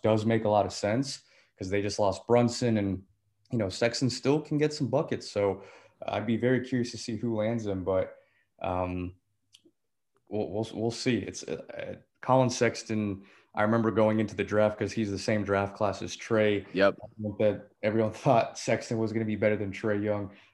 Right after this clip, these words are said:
Speaker 1: and we all know how that, how that story ended. So, uh, I wish him the best. Uh, I know he's a, you know, fellow Georgia kid, so we'll see what
Speaker 2: Yep.
Speaker 1: he can do. But I, I think, I think he's gonna be back on the Cavs next year.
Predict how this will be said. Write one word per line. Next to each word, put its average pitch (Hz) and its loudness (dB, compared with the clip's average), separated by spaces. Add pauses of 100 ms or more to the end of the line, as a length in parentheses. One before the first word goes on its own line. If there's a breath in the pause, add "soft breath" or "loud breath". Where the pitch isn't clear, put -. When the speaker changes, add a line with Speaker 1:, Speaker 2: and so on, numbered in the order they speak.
(100)
Speaker 1:
and 95 -4
we 101 2
all 101 -2
know 98 0
how 98 2
that, 95 0
how 101 0
that 98 0
story 98 -2
ended. 98 -6
So, 92 -4 (420 loud breath)
uh, 101 2
I 110 6
wish 156 4
him 185 2
the 135 0
best. 120 2
Uh, 107 0
I 107 0
know 120 4
he's 113 4
a, 101 0 (120)
you 110 -4
know, 98 0
fellow 113 2
Georgia 107 0
kid, 120 -2
so 98 0
we'll 107 -4
see 120 -4
what 117 2
Speaker 2:
Yep. - -
Speaker 1:
he 110 0
can - -12
do. 110 2
But 98 -2 (280 loud breath)
I, 95 2
I 110 2
think, 123 0
I 110 2
think 110 0
he's 110 0
gonna 107 -4
be 101 -2
back 95 0
on 95 -6
the - -14
Cavs 98 -4
next - -10
year. - -8